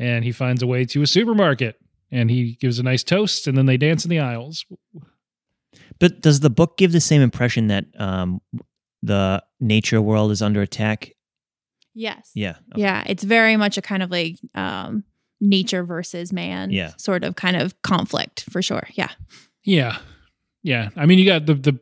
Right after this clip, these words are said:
Speaker 1: the humans in this movie are, like, not just excavating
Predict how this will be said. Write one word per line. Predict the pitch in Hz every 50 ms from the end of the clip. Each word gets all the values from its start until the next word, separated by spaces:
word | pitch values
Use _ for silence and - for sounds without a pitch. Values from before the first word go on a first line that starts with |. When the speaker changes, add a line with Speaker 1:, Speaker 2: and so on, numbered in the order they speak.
| _ _ -
Speaker 1:
the | 151 143
humans | 127 170 220 214 185 170 156 143
in | 147
this | 147 139 117 123
movie | 139 135 135 123 127 123 120
are, | 117 120
like, | 120 120 117 110 110 110 - _
not | - 151 151 151 135
just | - 139 123 - 151
excavating | 139 131 - - - 143 127 127 127 123 120 123 120 117 120 120 117 113